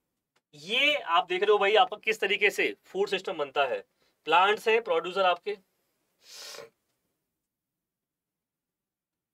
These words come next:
Plant आपके producers हैं। ये goat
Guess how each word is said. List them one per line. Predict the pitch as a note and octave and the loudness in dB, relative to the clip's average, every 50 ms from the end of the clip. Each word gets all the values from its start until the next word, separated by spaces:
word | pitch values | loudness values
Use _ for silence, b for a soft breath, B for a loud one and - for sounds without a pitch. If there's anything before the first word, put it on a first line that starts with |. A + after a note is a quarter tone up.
| _ _ _ _ _ _ _ _ _ _ _ _ _ _ _ _ _ _ _ _ _ _ _ _ _ _ _ _ _ _ _ _ _ _ - - _ _ _ _ _ _ _ | _ _ _ _ _ _ _ _ _ _ _ _ _ _ _ _ _ _ _ _ _ _ _ _ _ _ _ _ _ _ _ _ _ _ -20 -20 _ _ _ _ _ _ _
Plant | D3+ D3+ D#3+ F#3 F#3+ G3 | -2 2 2 2 2 2
आपके | - - - G#3 | 0 0 -2 -6
producers | G3 - - - F3+ F#3 F3+ F#3+ F#3 F3 - | -2 -2 -2 -2 -2 2 2 2 2 2 -2
हैं। | G3 G3+ G3+ - _ _ _ _ _ _ _ _ _ _ _ _ _ _ _ _ _ _ _ _ _ - - _ _ _ _ _ | -4 -4 -4 -6 _ _ _ _ _ _ _ _ _ _ _ _ _ _ _ _ _ _ _ _ _ -20 -20 _ _ _ _ _
ये | B2+ D3 E3+ F3+ F3 | -6 -2 -2 -2 -2
goat | E3+ D#3+ D#3+ F3 G3+ G3 - | -2 -2 0 0 0 -2 -4